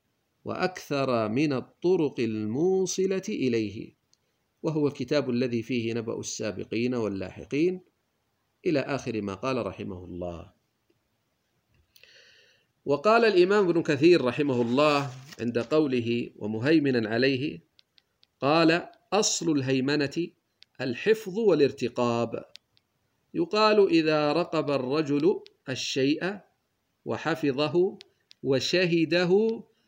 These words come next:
قد هيمن فلان عليه،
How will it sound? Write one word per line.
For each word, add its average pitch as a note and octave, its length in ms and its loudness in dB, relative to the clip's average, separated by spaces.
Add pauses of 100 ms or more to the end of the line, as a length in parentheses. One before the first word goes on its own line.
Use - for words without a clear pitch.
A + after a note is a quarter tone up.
(240)
قد A2 240 -6
هيمن C3+ 720 2
فلان A2 600 -2
عليه، C#3+ 520 -2